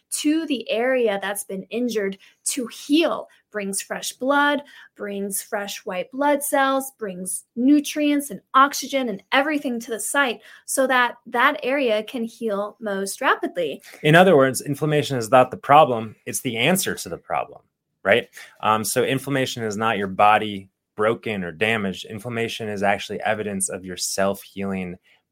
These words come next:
Speaker 2: potential in action. Now, there is, of course, a, a difference between acute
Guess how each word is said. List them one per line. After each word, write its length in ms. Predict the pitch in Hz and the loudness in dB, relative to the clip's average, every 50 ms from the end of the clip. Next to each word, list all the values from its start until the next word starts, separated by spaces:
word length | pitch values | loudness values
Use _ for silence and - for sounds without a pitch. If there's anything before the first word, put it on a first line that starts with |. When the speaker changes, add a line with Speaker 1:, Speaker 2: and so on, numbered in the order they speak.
| - | -16
Speaker 2:
potential 800 | - - - - - - - 104 104 98 - - 95 87 87 - _ | -14 -14 -14 -14 -14 -10 -8 -6 -6 -6 -6 -6 -6 -6 -6 -10 _
in 220 | - 92 92 90 - - | -10 -8 -8 -8 -6 -4
action. 500 | 95 98 107 110 - - - 64 65 - _ - - - - - _ _ | -2 -2 -2 -2 -6 -14 -14 -14 -16 -18 _ -20 -20 -20 -20 -20 _ _
Now, 300 | - 101 107 107 101 101 | 0 4 6 6 6 6
there 240 | 98 95 107 107 104 | 2 0 0 0 0
is, 120 | 101 95 98 | 0 -2 -4
of 120 | 98 - | -8 -8
course, 340 | - - 101 95 92 - - | -6 -4 -4 -4 -4 -6 -10
a, 360 | - - _ _ _ - 104 | -14 -18 _ _ _ -10 -10
a 40 | 95 | -8
difference 400 | 90 101 92 - - 95 92 - | -6 -6 -8 -6 -6 -8 -8 -8
between 380 | _ - - - - 98 95 - | _ -16 -20 -14 -10 -8 -8 -8
acute 800 | - 92 - - - - - 107 107 101 101 - - - - | -10 -14 -16 -16 -16 -10 -8 -8 -8 -8 -10 -14 -18 -18 -18